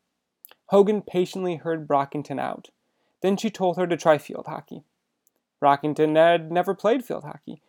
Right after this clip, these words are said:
didn't want to play field hockey. So she scoured the U N C campus, searching for as many women as she could find who were interested in playing soccer.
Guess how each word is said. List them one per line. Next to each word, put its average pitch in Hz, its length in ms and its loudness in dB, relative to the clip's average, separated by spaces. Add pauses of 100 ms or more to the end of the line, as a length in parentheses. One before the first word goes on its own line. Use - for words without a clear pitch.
(180)
didn't 175 160 0
want 220 140 4
to 269 60 -6
play 165 140 0
field - 220 -8
hockey. - 340 -18 (380)
So - 120 -6
she 165 160 -8
scoured 160 560 0
the 160 100 -4
U 160 180 0
N 170 120 -2
C 175 180 -10
campus, 151 500 -6 (180)
searching 180 420 -2
for 175 140 -2
as 147 120 2
many 156 300 2
women 170 300 -2
as 151 80 -4
she - 140 -10
could 156 160 -10
find 151 420 -2 (260)
who 190 120 2
were 165 160 2
interested 156 600 0
in 143 120 -4
playing 139 320 -4
soccer. - 420 -2